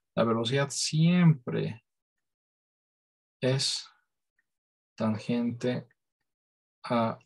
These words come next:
la trayectoria. ¿Ya?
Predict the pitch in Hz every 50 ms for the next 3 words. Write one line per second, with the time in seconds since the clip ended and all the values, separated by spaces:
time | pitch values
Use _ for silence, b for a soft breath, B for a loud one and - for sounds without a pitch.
0 | _ _ _ _ - - 117 117 117 117 117 - _ _ _ _ _ _ _ -
1 | 113 117 107 104 104 110 - - - - - - - - - - _ _ _ _
2 | _ _ _ _ _ _ _ _ _ _ _ _ _ _ _ _ _ _ _ _
3 | _ _ _ _ _ _ _ _ _ _ _ _ _ _ _ _ _ _ _ _
4 | _ _ _ _ _ _ - 113 127 151 160 160